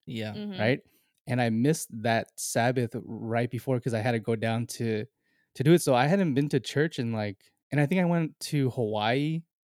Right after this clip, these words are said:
Speaker 3: in, like, the end of
Speaker 1: Oh, that's
Speaker 3: February.
Speaker 1: right,
Speaker 3: So I
Speaker 1: yeah.
Speaker 3: went to church, like, maybe w-, once in March.
Speaker 1: <laughs>
Speaker 3: And,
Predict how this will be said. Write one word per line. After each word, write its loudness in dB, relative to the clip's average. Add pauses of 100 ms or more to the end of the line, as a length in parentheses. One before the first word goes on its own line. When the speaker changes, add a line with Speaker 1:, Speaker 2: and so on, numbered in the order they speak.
(140)
Speaker 3:
in, -2
like, -6
the -6
end 2
of 0
Speaker 1:
Oh, -2
that's 2
Speaker 3:
February. 0
Speaker 1:
right, -6 (120)
Speaker 3:
So 0
I 4
Speaker 1:
yeah. 2
Speaker 3:
went 2
to 4
church, -2
like, 2
maybe 2
w-, -6 (280)
once -2
in -4
March. -6 (220)
Speaker 1:
<laughs> -8
Speaker 3:
And, 2